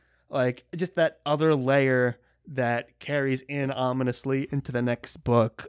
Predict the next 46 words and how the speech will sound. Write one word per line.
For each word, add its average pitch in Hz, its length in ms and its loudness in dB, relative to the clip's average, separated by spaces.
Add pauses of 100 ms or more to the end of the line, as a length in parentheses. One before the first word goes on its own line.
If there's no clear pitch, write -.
(100)
of, 110 480 -2
like, 110 360 -6
what 120 240 4
is 120 140 4
all 117 220 0
this 113 220 -2
background 113 580 -2
story 113 320 -2
with 110 180 -4
Canadius 110 800 -2
and 113 140 -2
the 110 60 0
Master 110 440 -4
Maker 107 600 -4
and 110 120 -2
all 107 160 -2
this 107 260 -4
other 110 280 -2
stuff - 840 -4
that 104 180 -6
seems 113 300 -4
to 139 100 -6
be 165 120 -2
looming 160 300 -4
over 156 200 -2
this 156 120 -2
book? - 300 4
Is 123 160 0
it 151 100 4
even 135 240 4
important 131 680 -2
still? 147 500 0
Like, 98 260 -6 (360)
'cause 123 140 -2
the 101 120 -14
seed 131 480 -4
was 131 180 -4
all 131 220 0
a 131 60 0
trick, 127 560 -4
you 120 60 -4
know, 113 120 -4
all 131 240 0
these 135 200 -2
things 120 400 -4
are, 107 140 -8